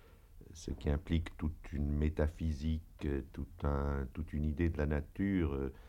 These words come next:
qui n'est pas, je crois, d'actualité, en tout cas qui n'est pas dans ma pensée.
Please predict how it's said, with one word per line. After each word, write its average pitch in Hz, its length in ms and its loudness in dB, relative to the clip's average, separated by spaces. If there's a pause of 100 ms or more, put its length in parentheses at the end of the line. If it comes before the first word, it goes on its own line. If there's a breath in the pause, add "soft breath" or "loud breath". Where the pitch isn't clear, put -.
(400 soft breath)
qui 78 120 -2
n'est 78 140 8
pas, 120 240 8
je 82 140 2
crois, 82 420 8
d'actualité, 78 840 2
en 67 100 0
tout 82 120 -4
cas 95 120 0
qui 76 140 -4
n'est 73 100 2
pas 82 160 0
dans 73 140 2
ma 73 140 2
pensée. 87 480 0